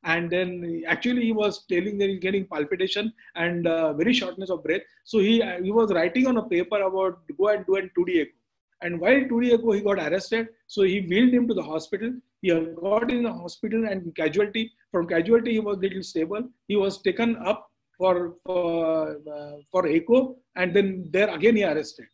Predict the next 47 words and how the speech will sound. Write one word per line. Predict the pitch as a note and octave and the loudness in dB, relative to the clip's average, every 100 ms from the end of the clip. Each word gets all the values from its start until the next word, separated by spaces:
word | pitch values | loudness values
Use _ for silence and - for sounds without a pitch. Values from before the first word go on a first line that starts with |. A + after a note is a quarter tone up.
| _ _ | _ _
So | - E3+ | -6 0
when | F3+ C4 | 2 4
they | C4+ | 4
were | B3 A3+ | 2 0
arrested, | F3+ F3+ G3 A#3+ B3+ B3+ - - | 0 -2 -2 0 0 -2 -10 -2
they | E3 F#3+ | 2 2
put | F#3+ A3 G#3 | 2 0 0
an | F#3+ | 0
intra-aortic | E3+ G3 G#3+ G#3 F3+ | -2 0 0 0 0
balloon | F3 E3 | 0 -2
pump, | D#3+ D3+ | -4 -8
stabilized | - D#3+ E3 G3+ F#3 D3+ | -6 -4 2 4 4 2
him, | C#3+ C#3+ _ _ | -2 -4 _ _
and | F3 F3 | -6 -2
then | G3 G3 | -2 -2
called | F3+ F#3 G3+ | -2 0 0
us. | C#3 B2+ - _ _ | 0 -4 -14 _ _
That | E3 E3+ | -4 -2
time | A3 A#3 A#3 A#3 | 2 2 2 -4
we, | F#3+ F#3+ F#3 - _ _ B3+ A#3 | -2 -2 -4 -10 _ _ -18 -8
when | D#3 G3+ A3 - | -2 0 0 -2
we, | F3+ F3+ E3+ | -2 -2 -2
I | E3+ | -4
said, | - A3+ A3 - _ | 0 0 -2 -10 _
"No, | G3 F#3+ D3+ | -2 0 0
on | G3+ A3 | 0 2
I | F3+ | 2
A | A#3 | 2
B | A#3 | 2
P | A#3 | -2
he | F#3+ | 0
will | F#3+ F3 | 0 0
not | A#3 | -4
survive. | A#3 F3+ D3+ C#3 C3+ _ _ | -2 -4 -4 -6 -8 _ _
He | F3 | -4
will | G3+ | -2
require | F#3 F3 G#3 A#3 | -2 0 2 2
an | A3 | 2
ecmo | F3 - G#3+ G3+ | -2 -2 -2 -2
to | F#3 | -6
transfer. | D#3 D3+ - F#3+ | -10 -12 -6 -4
That | F3+ E3+ | -2 -4
is | |
the | E3 | -6
safest | - D#3+ A3+ A#3 A3+ | -6 -4 0 0 0
way | |
to | G#3+ | 0